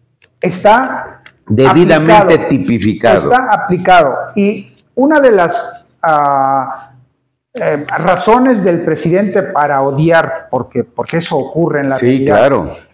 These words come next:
Speaker 1: a Córdoba Vianelo, al
Speaker 2: A Lorenzo.
Speaker 1: anterior, a Lorenzo Córdoba Vianelo, el anterior presidente del Instituto Nacional Electoral, es que él, como cabeza del ine, sin duda en trabajo conjunto con el Tribunal Federal Electoral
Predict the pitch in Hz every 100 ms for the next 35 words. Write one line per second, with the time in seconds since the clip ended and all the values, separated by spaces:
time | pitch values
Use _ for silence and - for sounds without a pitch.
0 | _ 196 226 226 - - - _ _ -
1 | 220 240 247 220 180 151 151 143 135 147
2 | - _ _ _ _ 175 170 107 110 147
3 | 165 135 175 190 214 233 165 156 156 185
4 | 208 - 190 180 180 180 165 151 147 151
5 | 156 156 - _ _ _ - 185 165 165
6 | 170 185 214 220 196 185 160 185 180 180
7 | 160 151 - 143 - 185 151 151 160 165
8 | 143 139 131 127 127 - _ _ _ -
9 | _ _ _ 233 247 240 - - - _
10 | _ _ - 180 226 262 247 220 170 -
11 | 156 180 190 180 160 175 170 123 - _
12 | _ _ _ _ _ _ - - 143 135
13 | 233 240 - 135 165 185 - 151 135 196
14 | 208 - 147 139 135 127 139 170 170 143
15 | 156 160 143 127 127 160 262